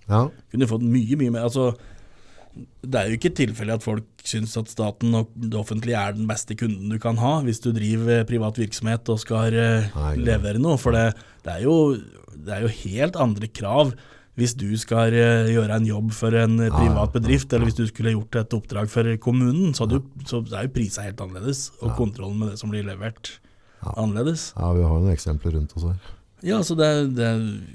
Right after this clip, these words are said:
Speaker 1: Nevner i fleng, holdt jeg på å si. Altså, det
Speaker 2: Jeg
Speaker 1: er
Speaker 2: blir,
Speaker 1: det.
Speaker 2: jeg får jo,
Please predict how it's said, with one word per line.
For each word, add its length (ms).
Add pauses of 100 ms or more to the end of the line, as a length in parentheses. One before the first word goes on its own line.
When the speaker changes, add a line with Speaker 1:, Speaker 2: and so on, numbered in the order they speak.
(760)
Speaker 1:
Nevner 400
i 80
fleng, 240
holdt 240
jeg 80
på 60
å 20
si. 80
Altså, 240
det 80
Speaker 2:
Jeg 80
Speaker 1:
er 80
Speaker 2:
blir, 120 (100)
Speaker 1:
det. 80
Speaker 2:
jeg 160
får 160
jo, 80